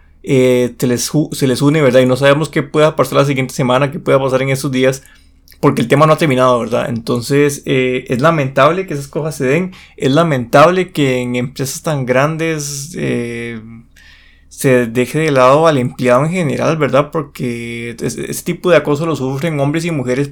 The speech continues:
parejo, ¿verdad? Entonces, eh, para mí es, eh, es muy repugnante y repudiable que, que existan, que una empresa permita que existan managers, jefes, eh, directores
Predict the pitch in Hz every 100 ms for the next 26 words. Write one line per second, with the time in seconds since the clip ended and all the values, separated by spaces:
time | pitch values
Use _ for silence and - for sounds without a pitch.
0 | - 156 120 120 147 127 107 117 117 -
1 | 110 135 135 - - - _ - 139 123
2 | 120 120 120 123 - - - - - 131
3 | 120 123 135 156 165 156 - 151 151 -
4 | _ _ - 131 139 160 170 170 160 139
5 | - _ - 127 127 - 127 123 135 139
6 | 160 151 147 143 123 120 123 135 139 160
7 | 135 - - - - - - - - 143
8 | 147 156 151 156 - - - - 139 139
9 | 143 147 160 143 139 135 _ 143 127 123
10 | 156 151 123 - 143 135 139 147 147 139
11 | - 131 127 156 151 143 - - 143 127
12 | 120 123 120 - 127 127 151 -